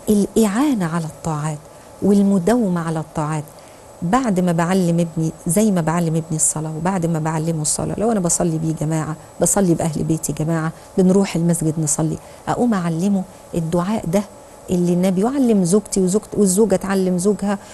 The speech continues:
ومن عنده العلم يعلم من ليس عنده هذا العلم. سيدنا رسول الله عليه الصلاة والسلام كان بيسأل الله عقب كل صلاة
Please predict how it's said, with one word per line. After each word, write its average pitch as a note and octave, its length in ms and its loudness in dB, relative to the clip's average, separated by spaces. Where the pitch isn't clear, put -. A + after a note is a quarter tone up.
ومن A#3 420 4
عنده A3 420 4
العلم G3+ 360 2
يعلم G#3 400 4
من G3+ 220 2
ليس G#3+ 300 2
عنده G3+ 520 0
هذا G3 260 4
العلم. F#3 380 2
سيدنا B3+ 320 2
رسول G#3 340 2
الله G3+ 200 2
عليه G#3 160 2
الصلاة G3 340 -2
والسلام G#3 560 0
كان G3 240 2
بيسأل G#3+ 640 2
الله G#3 220 2
عقب A3 520 0
كل B3 340 2
صلاة B3+ 380 0